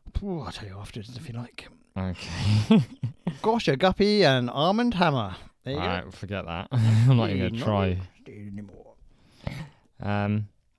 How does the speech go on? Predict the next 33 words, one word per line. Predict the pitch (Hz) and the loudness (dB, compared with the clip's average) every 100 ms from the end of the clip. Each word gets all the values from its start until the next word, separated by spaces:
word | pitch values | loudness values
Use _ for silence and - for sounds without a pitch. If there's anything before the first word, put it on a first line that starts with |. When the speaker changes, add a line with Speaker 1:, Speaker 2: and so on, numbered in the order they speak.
| _ _ _ 98 | _ _ _ -8
Speaker 2:
do | 110 | -4
we | |
have | 113 | -2
a | 113 | -2
listener | 110 131 98 | -4 -4 -4
one? | 87 80 80 _ - | -6 -6 -12 _ -12
Speaker 1:
Oh, | 254 | -8
yeah, | 349 311 | -8 -8
we | - 107 _ | -12 -18 _
bloody | - 117 196 | -18 -14 -8
do | 185 | -6
as | 113 | -6
well. | 107 117 - _ _ | -4 -6 -6 _ _
Um, | 143 151 160 165 165 165 165 165 165 175 _ | -6 -4 -4 -4 -6 -8 -8 -8 -10 -12 _
it | - - | -14 -12
is | - 139 | -10 -8
from | - 196 240 | -4 -2 0
Matt, | 175 - _ _ _ _ _ | -2 -6 _ _ _ _ _
and | 110 95 | -12 -8
he | 170 277 277 | -6 -6 -6
has | - 107 | -8 -8
given | 113 95 | -10 -10
us, | 98 147 240 - _ _ _ _ _ _ _ _ _ _ _ _ | -10 -12 -12 -20 _ _ _ _ _ _ _ _ _ _ _ _
and | 104 | -10
this | 123 - | -10 -8
one | 135 120 | -6 -4
will | 131 | -4
bring | 147 | -2
a | 151 | -2
tear | - 135 | 0 0
to | 117 110 | -2 -4
your | 104 | -6
eye, | 104 98 | -6 -10